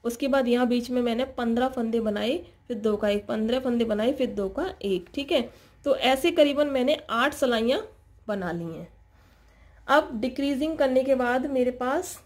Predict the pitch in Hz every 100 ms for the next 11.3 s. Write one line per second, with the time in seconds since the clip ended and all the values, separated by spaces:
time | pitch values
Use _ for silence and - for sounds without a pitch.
0 | - 247 - 233 269 294 285 226 220 302
1 | - - 202 185 180 185 185 - 277 285
2 | - - - - - 302 339 359 349 311
3 | 302 311 262 247 240 233 - - 254 -
4 | 247 226 214 208 208 208 196 196 196 196
5 | 196 190 196 233 214 233 247 269 262 320
6 | 311 269 247 254 262 269 294 285 220 226
7 | 269 320 277 294 285 277 262 247 277 294
8 | 214 214 269 277 254 247 285 370 - -
9 | - - - - - 240 240 269 - -
10 | - 220 220 208 233 262 233 233 226 220
11 | 226 240 330